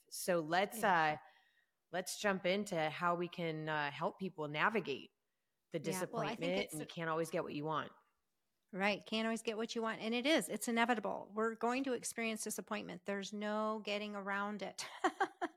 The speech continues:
Speaker 2: That's just part of life. There, things are going to not turn out the way we want. We might have professional setbacks. We might have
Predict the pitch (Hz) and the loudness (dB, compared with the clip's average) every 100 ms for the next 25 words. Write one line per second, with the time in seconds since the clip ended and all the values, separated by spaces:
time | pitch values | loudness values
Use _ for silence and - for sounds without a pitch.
0 | - - - - - 202 214 - - 220 | -8 -6 -4 -6 -4 0 0 0 -4 -4
1 | - 202 196 240 277 214 - 208 196 - | -2 -2 -2 4 6 6 2 -4 -4 -4
2 | 214 208 208 202 208 208 196 - 208 202 | -4 -2 -4 -2 -2 -2 -6 -4 -4 -2
3 | 202 - - 226 208 - 208 196 196 190 | -6 -10 -10 -2 -2 -2 0 0 0 -4
4 | 190 190 208 262 247 240 - 214 202 190 | -4 -4 2 4 6 4 0 -4 -4 -4
5 | - 196 180 180 - - _ 202 233 240 | -4 -2 0 -2 -6 -20 _ 0 4 4
6 | - 247 220 254 220 220 226 220 220 - | 2 0 0 0 0 0 2 2 0 -2
7 | 208 196 190 185 | -6 -4 -4 -6